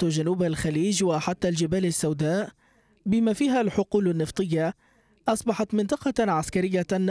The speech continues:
وفق ما أعلنه الناطق الرسمي باسم ميليشيات الكرامة أحمد المسماري. ولم يكتف المسماري بهذا الإعلان فحسب،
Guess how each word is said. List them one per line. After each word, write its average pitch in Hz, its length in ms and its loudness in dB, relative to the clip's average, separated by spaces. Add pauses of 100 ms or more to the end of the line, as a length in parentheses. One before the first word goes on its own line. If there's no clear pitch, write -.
(100)
وفق 180 360 0
ما 185 240 0
أعلنه 175 480 0
الناطق 160 420 -2
الرسمي 170 440 0
باسم 185 240 -2
ميليشيات 165 540 0
الكرامة 170 580 0 (560)
أحمد 160 380 -2
المسماري. 147 760 -2 (540)
ولم 220 280 4
يكتف 285 360 -2
المسماري 196 580 0
بهذا 185 380 0
الإعلان 175 460 0
فحسب، - 580 -4